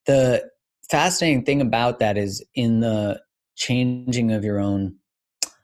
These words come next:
uh, choices is, is y-, the simple way to figure out what you value is to just look at people who inspire you, people who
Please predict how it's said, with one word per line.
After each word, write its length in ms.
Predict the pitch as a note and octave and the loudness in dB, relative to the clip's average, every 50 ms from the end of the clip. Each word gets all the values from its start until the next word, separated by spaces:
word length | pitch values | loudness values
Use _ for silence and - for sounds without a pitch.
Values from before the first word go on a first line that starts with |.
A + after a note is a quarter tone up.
| _ _ - | _ _ -6
uh, 500 | G2 F#2 F#2 F2+ F2 - G1+ G1+ - - - _ _ _ _ _ _ _ _ _ - | -6 -4 -2 -2 -4 -4 -6 -8 -8 -10 -14 _ _ _ _ _ _ _ _ _ -10
choices 680 | - - D3+ D3+ D3+ C#3+ - B2+ A#2 A2 - B2 - - _ - | -2 0 2 2 2 0 0 -4 -4 -4 -4 -8 -10 -10 _ -4
is, 500 | B2+ A2+ A2 G#2 G#2 G2+ G2+ G2 - _ _ _ _ _ _ _ _ _ _ - | -2 0 2 0 0 -2 -2 -6 -8 _ _ _ _ _ _ _ _ _ _ -4
is 300 | B2 A#2 G#2+ G#2 A2 - - | -2 -2 -2 -4 -6 -10 -6
y-, 160 | C#3+ C#3 C3+ - - - - | -6 -6 -6 -6 -12 -14 -10
the 160 | C#3 B2 B2 A2 | -6 -4 -4 -4
simple 480 | - - - F3 F3+ F3 - D3 C3 | -2 -2 0 0 0 0 0 0 2
way 220 | A#2+ B2 B2 A#2+ A2 | 2 2 2 2 0
to 80 | G#2+ | 0
figure 320 | - - A#2 A2 A2 G#2+ G#2 | -4 -4 -2 -2 0 0 0
out 400 | G#2 G#2 G#2 G2+ - - - _ _ _ _ | 0 0 0 -2 -2 -4 -8 _ _ _ _
what 580 | F#2 - C3+ A#2+ A#2+ - A#2 A#2 A2+ - - | -20 -16 -16 -12 -8 -4 -2 0 0 -2 -2
you 120 | B2+ A2+ G#2 | -4 -4 -4
value 460 | G2 G2+ F#2+ G2+ G2+ G2 G2+ G#2+ - - - - - | -4 -4 -4 -2 -2 -2 -4 -6 -8 -12 -14 -10 -8
is 140 | A2+ G#2+ - | -8 -8 -6
to 140 | - - A2 | -6 -10 -8
just 300 | G2+ A2+ A2+ A2 - - | -4 -2 -4 -4 -2 -4
look 180 | A#2+ A2+ - | -4 -4 -4
at 120 | A#2 G2+ - | -6 -8 -8
people 460 | - - A#2 A2+ A2+ G#2+ G2+ G2+ F#2 F#2+ - - | -8 -6 -6 -6 -4 -4 -4 -4 -4 -8 -8 -6
who 240 | G#2+ G#2+ G#2+ G2+ | -6 -4 -4 -4
inspire 600 | G#2 - G2 F#2+ - - - A#2+ A#2+ B2 A#2+ A2+ | -6 -8 -8 -10 -10 -8 -4 -2 0 0 0 0
you, 240 | G#2 - - - - _ _ | -2 -4 -6 -14 -20 _ _
people 400 | - A#2 A2+ - A2 G#2+ G#2 G#2 G2+ | -8 -6 -4 -2 -2 -4 -4 -6 -6
who 340 | G#2 G#2 G2+ F#2+ G2 - | -6 -4 -4 -4 -4 -6